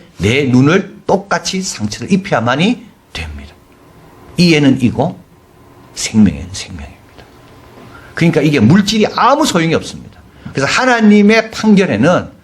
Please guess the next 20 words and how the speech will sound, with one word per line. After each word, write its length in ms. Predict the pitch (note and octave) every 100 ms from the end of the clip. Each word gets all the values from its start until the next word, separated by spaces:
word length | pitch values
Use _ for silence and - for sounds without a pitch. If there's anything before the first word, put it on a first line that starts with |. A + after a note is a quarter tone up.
| _ _ _ -
돈이 360 | A#2 F3 A#3+
있고 260 | B3+ C4 A3+
없고가 380 | B2+ - D#3 D#3
전혀 960 | - A2+ F3+ C#4+ - - C#4+ C#4+ C#4 - _ - - _ -
영향을 320 | A#2+ B2+ C3+
미치지 300 | A2 - G2+
않습니다. 400 | D2+ - - - -
똑같이 880 | F3 G#3+ C#4 D#4+ C#4 - - - - _ _
있는 360 | E3+ E3 G3+ B3
자나 320 | G#3+ G3+ -
없는 220 | B2+ C3 D#3
자나 220 | A#2+ F2 -
똑같이 840 | A#3+ D4+ F4 F4+ F4+ - - F#3 - _ _ _ _ _ _ _
받아야 280 | - D#3 C3+
될 220 | A#2+ G2+
벌을 380 | G2 G#2 A#2 -
다 380 | - - D3+ G3+
받게 240 | G3+ G3
하는 160 | C#3+ A2+
것이 340 | G2+ F#3+ G#3+